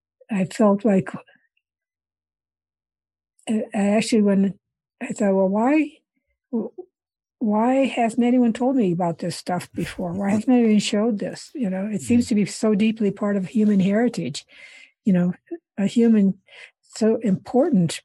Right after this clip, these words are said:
Speaker 1: part of hu-, human experience, but nobody, nobody had shown it to me.
Speaker 2: Mm. Yeah.
Speaker 1: <laughs> Yeah.
Speaker 2: Oh, boy. It's funny 'cause when I met Neem Karoli Baba, I,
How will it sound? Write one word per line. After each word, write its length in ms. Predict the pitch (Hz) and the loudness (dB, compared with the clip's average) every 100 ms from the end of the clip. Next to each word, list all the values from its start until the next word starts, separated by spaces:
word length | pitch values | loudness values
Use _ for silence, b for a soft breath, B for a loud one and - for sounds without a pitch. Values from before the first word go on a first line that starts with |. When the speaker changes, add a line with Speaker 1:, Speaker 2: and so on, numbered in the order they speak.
| _ | _
Speaker 1:
part 240 | - 202 180 | -4 0 0
of 120 | 170 | -2
hu-, 260 | - 190 196 | -2 -4 -4
human 480 | - 208 185 180 170 _ _ _ - | 0 4 4 2 -2 _ _ _ -10
experience, 800 | 220 160 - 185 175 185 - - _ B B B B B _ _ _ - | -8 -6 -2 0 0 -2 -8 -18 _ B B B B B _ _ _ -2
but 240 | 208 196 - _ _ - | 0 0 -4 _ _ 2
nobody, 520 | 190 190 196 185 180 _ _ _ _ _ _ _ | 2 4 2 2 -2 _ _ _ _ _ _ _
nobody 560 | 196 190 196 208 196 196 | -2 0 2 4 4 4
had 220 | 196 190 | 2 -4
shown 260 | - 233 277 | -2 0 0
it 120 | - | 0
to 100 | - | -4
me. 280 | 165 165 147 - 95 | -4 -6 -8 -12 -6
Speaker 2:
Mm. 340 | 95 92 87 - - _ 117 | -2 -2 -4 -8 -20 _ -6
Yeah. 340 | 101 85 98 90 | -2 2 2 0
Speaker 1:
<laughs> 40 | - - b b b b b b b _ 247 | -12 -20 b b b b b b b _ -4
Yeah. 80 | |
Speaker 2:
Oh, 380 | 202 98 95 92 | -2 -2 -2 -4
boy. 420 | 85 85 92 90 92 | -6 -8 -6 -4 -6
It's 300 | 104 - - | -8 -10 -8
funny 320 | - 101 92 | -2 0 0
'cause 260 | - 85 - | -2 -4 -2
when 140 | 90 | 0
I 220 | 87 85 - | 0 -2 -4
met 380 | 92 90 92 - | -2 0 0 -2
Neem 200 | 95 90 | -2 -2
Karoli 460 | - 85 87 85 82 | -2 -2 -2 -2 -2
Baba, 360 | 82 82 82 - | -2 -2 -4 -6
I, 300 | 92 87 82 | -4 -2 -4